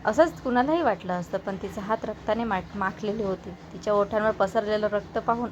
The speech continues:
असं वाटत होतं, जणू तिने एखाद्या ड्रॅक्युलाप्रमाणे त्याचं रक्त पिण्याचा प्रयत्न केला असावा. तिचा तो अवतार भयान असाच होता. पोलीससुद्धा हैराण झाले होते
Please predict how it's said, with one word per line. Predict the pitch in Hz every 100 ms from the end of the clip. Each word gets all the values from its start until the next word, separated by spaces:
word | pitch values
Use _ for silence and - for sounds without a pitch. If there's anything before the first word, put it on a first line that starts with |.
| 202
असं | - 247
वाटत | 247 247 254
होतं, | 254
जणू | 247 226 233
तिने | 233 233 233
एखाद्या | 233 247
ड्रॅक्युलाप्रमाणे | 196 180 - 233 233 240 220 226
त्याचं | 226 -
रक्त | 214 -
पिण्याचा | 226 233 220 247
प्रयत्न | - 170 175
केला | 180 180 175
असावा. | 175 175 175 170 - - - - -
तिचा | -
तो | 233 - -
अवतार | 190 233
भयान | 220 185 202 214
असाच | 190 170 196
होता. | - - - - - - - -
पोलीससुद्धा | 240 277 320 330 311
हैराण | 285 254 302
झाले | 277 240
होते | 226 190 180